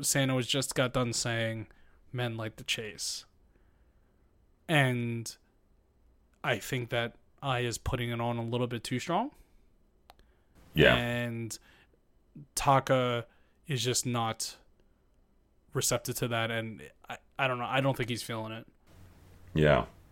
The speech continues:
Speaker 1: But he did ask
Speaker 2: I
Speaker 1: her if he wanted to go skateboarding.
Speaker 2: Yeah. Yeah. I,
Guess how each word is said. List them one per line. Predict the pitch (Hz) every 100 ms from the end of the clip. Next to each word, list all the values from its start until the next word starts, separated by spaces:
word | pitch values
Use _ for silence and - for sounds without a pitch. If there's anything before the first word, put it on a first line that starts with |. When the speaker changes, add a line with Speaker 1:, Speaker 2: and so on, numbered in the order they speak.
| - - - - -
Speaker 1:
But | 208
he | 254
did | 294 349
ask | 208 247
Speaker 2:
I | 165
Speaker 1:
her | 151
if | 131
he |
wanted | 143 147
to | 139
go | 117
skateboarding. | - 120 - 113 - - - - - - - - - - - -
Speaker 2:
Yeah. | - 107 64 - - - - - - - - - - -
Yeah. | 71 62 60 64 - - - - - - - - -
I, | 95 90